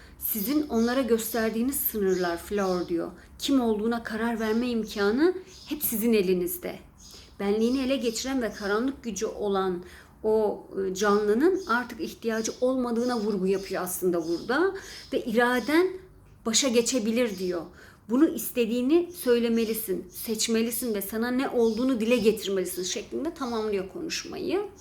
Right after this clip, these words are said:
Bu, e, diziyi normal bir şeyle, suç dizisi için izleyenler için normal bir sohbet. Ama orada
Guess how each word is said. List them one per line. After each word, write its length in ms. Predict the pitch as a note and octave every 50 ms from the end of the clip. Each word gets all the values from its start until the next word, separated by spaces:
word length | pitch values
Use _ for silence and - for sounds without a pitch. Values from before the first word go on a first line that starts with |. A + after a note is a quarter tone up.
| - - - - - - - - - - - - - G#3+ G3+ G3+ B3+
Bu, 420 | D#4+ G4 G#4 G4+ - - - - - -
e, 260 | - A#3+ A#3 A3+ G#3 G#3
diziyi 440 | A#3+ A#3 A#3 C4+ C#4 D4+ D#4+ C4
normal 560 | C4+ C#4 C4+ C4+ C4+ C#4 D4 D#4 F4 F4+ D4 C4
bir 280 | C4+ B3+ B3+ A#3+ A#3
şeyle, 540 | - - - - C#4+ C#4+ C#4 B3+ A3+ A3 G#3 G#3 -
suç 260 | - C#4+ - - -
dizisi 460 | A#3+ A3+ A3+ A3+ - D4 C4 A3+ - - - - -
için 360 | G#3 - - A#3+ G#3+ - -
izleyenler 500 | A3 G3+ G3+ A#3+ A#3+ A#3+ B3 C4+ C#4+ C#4+
için 300 | A#3+ - - D4 D4 C#4
normal 440 | C4+ B3+ B3 B3 B3 B3 B3 A#3+ A3+
bir 80 | A3+ G3+
sohbet. 720 | G#3+ - - - F3 E3+ - - B3 C#4+ G4 - - - - - - - - - _ - - -
Ama 300 | A3 A#3 C4 D#4 E4+ F4 E4+ - - - - - - -
orada 600 | A#3+ C#4 D4+ D4+ D4 D4 D4 D4 D4 C#4+ -